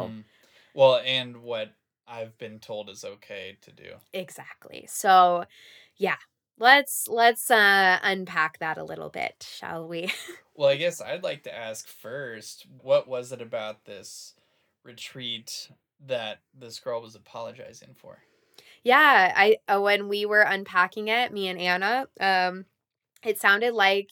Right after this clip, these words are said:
Speaker 2: yeah, she just, it was a lot of deep meditation work. It was a lot of breath work. It was a lot of kind of goddess energy, which comes into that woman empowerment and that deep self-love.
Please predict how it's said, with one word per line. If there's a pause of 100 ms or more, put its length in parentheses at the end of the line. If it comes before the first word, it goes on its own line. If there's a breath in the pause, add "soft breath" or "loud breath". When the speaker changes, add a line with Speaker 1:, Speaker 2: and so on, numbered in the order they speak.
(120)
Speaker 2:
yeah,
she
just,
it
was
a
lot
of
deep
meditation
work.
It
was
a
lot
of
breath
work.
It
was
a
lot
of (360 loud breath)
kind
of
goddess
energy, (360 loud breath)
which
comes
into
that
woman
empowerment
and
that
deep
self-love.